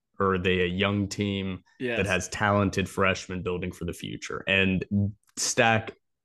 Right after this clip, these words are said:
Speaker 1: by no means answered that question in any way, uh, with his post-game comments. So I'm still sitting here way more confused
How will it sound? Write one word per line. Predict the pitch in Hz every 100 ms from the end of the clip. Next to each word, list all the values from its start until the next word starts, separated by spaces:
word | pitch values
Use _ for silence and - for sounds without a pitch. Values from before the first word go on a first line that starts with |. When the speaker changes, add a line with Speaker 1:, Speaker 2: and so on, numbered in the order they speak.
| -
Speaker 1:
by | 104 98 101
no | 110 123 127
means | 120 113 107 101 95 101
answered | 98 98 101 98
that | 95 -
question | 98 95 - 95 95
in | - 95 90 -
any | 120 123 120
way, | 107 104 101 90 82 - _ _ _ 95
uh, | 90
with | 90 90
his | 98
post-game | - 101 92 - 90 90
comments. | - 95 90 90 87 -
So | 95
I'm | 101 104
still | - 107
sitting | 98 107 101 95
here | 98 98 95 - _ _ -
way | 104 113 127
more | 123 120 107
confused | - 101 - - 110 104 90 87 -